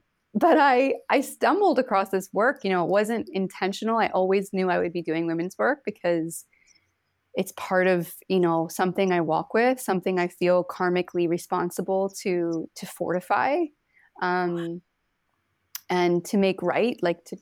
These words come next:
to make right the relationships that have become distorted. And it happened. It just over, it just, you know, kind of, um, organically evolved into, you know, "Oh, I'm,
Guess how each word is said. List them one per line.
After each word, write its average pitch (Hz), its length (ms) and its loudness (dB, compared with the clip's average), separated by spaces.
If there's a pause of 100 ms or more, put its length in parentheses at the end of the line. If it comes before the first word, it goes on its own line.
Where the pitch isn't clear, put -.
to 196 120 -6
make 185 240 0
right 170 320 -2
the 190 80 0
relationships 175 720 -2
that 175 140 -4
have 165 240 -4 (120)
become 170 340 -6
distorted. 214 680 -4 (800)
And 196 200 4
it 202 120 0
happened. 208 440 0
It 165 80 -6
just 180 260 -2
over, 190 400 2
it 190 120 -4
just, - 300 -4 (280)
you 185 180 0
know, 180 140 2
kind 196 260 -2
of, 180 240 -2 (100)
um, 170 360 -4 (100)
organically 185 1080 0 (680)
evolved 175 720 2
into, 165 880 0
you 175 160 -4
know, 151 440 -4 (580)
"Oh, 220 180 2
I'm, 165 200 0